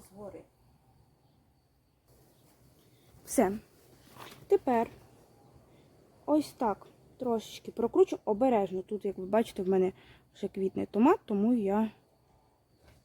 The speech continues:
дуже-дуже обережно це все роблю.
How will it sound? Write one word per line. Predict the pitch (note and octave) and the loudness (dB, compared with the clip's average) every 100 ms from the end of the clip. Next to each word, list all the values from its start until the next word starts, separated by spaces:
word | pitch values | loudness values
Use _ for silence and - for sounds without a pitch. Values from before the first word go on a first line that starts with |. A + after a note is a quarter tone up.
| _ - | _ -18
дуже-дуже | G#3+ G3+ A3 C4+ C#4 B3+ C#4 A3 G3 G#3+ G#3+ - | -8 -2 0 4 4 4 2 2 -2 0 -2 -4
обережно | F#3+ F3+ G3 F#3 F3+ G3 | -8 -2 0 0 -2 -8
це | - | -12
все | - F3+ | -12 -4
роблю. | F#3 B3+ A#3+ F#3 | 0 0 0 -4